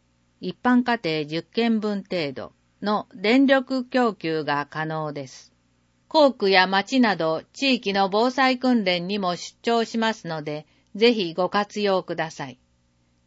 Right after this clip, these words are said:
問い合わせ、防災危機管理課。電話、五一の三一二七。応急手当普及員講習。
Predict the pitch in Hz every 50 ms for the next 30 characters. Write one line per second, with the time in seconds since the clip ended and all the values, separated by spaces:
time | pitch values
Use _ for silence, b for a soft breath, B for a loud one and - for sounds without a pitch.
0 | _ _ 190 196 208 214 208 202 190 180 180 175 165 - - 160 156 - - _
1 | _ _ _ _ _ _ _ 190 175 214 262 285 285 285 - 277 269 262 262 254
2 | 247 - - - - 233 196 175 - 160 160 165 170 170 165 160 156 - - 151
3 | 139 151 - _ _ _ _ _ _ _ _ - 170 180 190 190 185 180 180 170
4 | 165 160 - - _ - 190 185 190 208 233 240 240 220 - - 208 208 202 190
5 | 190 185 - - - - - 226 247 269 269 277 277 269 254 - - 156 156 156
6 | 160 170 185 190 185 175 170 165 160 147 127 120 - _ _ _ _ _ _ _
7 | _ _ _ _ _ _ _ _ _ _ _ _ _ _ _ _ _ _ - 208
8 | 254 294 302 - - 294 294 294 294 277 - 285 277 262 233 202 190 - 175 165
9 | 160 160 165 165 - - - - - 294 285 277 254 226 208 185 170 165 156 151
10 | 151 135 - - - 190 202 214 208 - - - 180 175 165 147 -